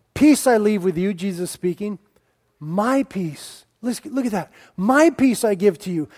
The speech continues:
Not as the world gives do I give to you. Let not your heart be troubled, nor let it be fearful. Peace I leave with you."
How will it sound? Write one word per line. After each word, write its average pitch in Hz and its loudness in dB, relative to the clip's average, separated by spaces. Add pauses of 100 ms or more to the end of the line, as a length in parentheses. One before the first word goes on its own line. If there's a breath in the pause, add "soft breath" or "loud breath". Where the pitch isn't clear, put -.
(120)
Not 285 6
as 349 4
the 294 2
world 240 4
gives 175 0
do 190 0
I 175 4
give 165 0
to 151 -8
you. 180 -2
Let 294 6
not 294 4
your 220 2
heart 190 4
be 175 -4
troubled, 208 -2
nor 330 2
let 311 6
it 247 -6
be 269 -2
fearful. - -4 (1040 soft breath)
Peace 294 4
I 294 8
leave 247 0
with 220 -4
you." 190 -2